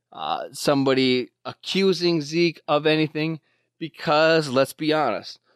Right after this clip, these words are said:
the way these Dallas clubs work is they need N F L and N B A players to come into their clubs to bring in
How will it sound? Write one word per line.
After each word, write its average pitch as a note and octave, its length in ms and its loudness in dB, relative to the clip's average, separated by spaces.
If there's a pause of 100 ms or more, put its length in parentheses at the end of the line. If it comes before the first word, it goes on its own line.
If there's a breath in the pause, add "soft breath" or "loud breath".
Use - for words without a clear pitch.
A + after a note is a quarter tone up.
(140)
the B2 120 -2
way D#3 360 2
these D#3 240 -4
Dallas C3 400 2
clubs A#2 420 -2
work A#2+ 340 0 (680)
is A2+ 240 -4
they E3+ 520 2
need C#3 760 -2 (1200)
N C#3 160 0
F C#3 180 -4
L B2 240 2
and B2 120 0
N C3 120 0
B C3+ 140 4
A B2+ 60 2
players C3 440 0
to B2+ 120 -8
come D3 300 0
into C3+ 180 2
their B2 160 2
clubs C#3+ 460 -2
to D3+ 100 -2
bring A2 420 -4
in B2+ 480 -6